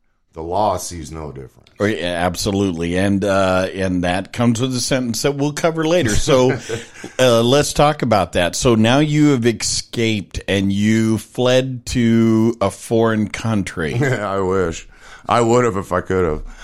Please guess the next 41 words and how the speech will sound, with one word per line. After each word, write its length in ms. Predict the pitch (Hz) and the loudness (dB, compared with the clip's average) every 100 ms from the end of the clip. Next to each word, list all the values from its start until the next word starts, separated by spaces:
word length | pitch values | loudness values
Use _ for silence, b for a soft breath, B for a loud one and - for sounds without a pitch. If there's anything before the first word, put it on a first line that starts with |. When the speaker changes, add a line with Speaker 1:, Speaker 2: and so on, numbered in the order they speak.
| B B B | B B B
Speaker 1:
It 80 | 127 | 0
was 220 | 135 117 | 2 0
February, 840 | - 123 131 120 95 95 95 98 | 0 0 2 2 2 2 2 0
and 160 | 92 87 | -2 -2
I 60 | 90 | 0
went 240 | 101 104 | 0 -2
to 80 | 98 | -6
the 80 | 87 | -2
bus 280 | 90 90 | -2 -2
station, 600 | - 78 73 - 67 65 73 80 _ _ 85 | -4 -6 -6 -8 -10 -12 -16 -20 _ _ -8
and 140 | 82 | -4
I 100 | 85 | -2
had 160 | 87 87 | 0 -2
about 240 | 78 78 | -2 -4
eight 180 | 80 92 | -4 -4
hundred 300 | 90 87 69 | -4 -6 -6
bucks. 420 | 64 - - - - _ _ _ _ _ _ _ _ _ | -10 -14 -16 -18 -18 _ _ _ _ _ _ _ _ _
And 300 | - 87 87 | -10 -6 -4
I 160 | 90 101 | 0 0
literally, 500 | 98 110 107 78 78 | 0 0 0 -2 -2
this 260 | 82 92 80 | -2 -4 -4
is 140 | 71 | -6
no 260 | 73 78 87 | -4 -4 -4
joke, 440 | 82 73 - _ _ _ _ _ | -2 -4 -6 _ _ _ _ _
looked 280 | - 92 - | -6 -6 -2
up 260 | 95 95 90 | 0 0 -2
at 260 | 82 76 | -4 -4
the 180 | 82 78 | -6 -4
destinations 1000 | 73 87 90 - 80 85 - 87 87 - | -2 -2 -2 -4 -4 -4 -4 -6 -6 -6
that 180 | 80 78 | -8 -6
they 120 | 80 | -4
had 240 | 82 82 | -2 -4
scheduled 480 | - - 85 85 82 | -6 -6 -6 -6 -8
for 120 | - 80 | -8 -4
that 220 | 80 76 | -4 -4
day, 240 | 78 85 | -4 -2
and 160 | 76 67 | -4 -8
Phoenix 640 | - 87 90 85 - - - - | -8 -6 -4 -6 -8 -10 -14 -16
seemed 380 | - 82 82 80 | -10 -8 -6 -8
the 120 | 73 | -10
warmest, 600 | 73 78 82 87 90 - | -8 -6 -6 -6 -8 -12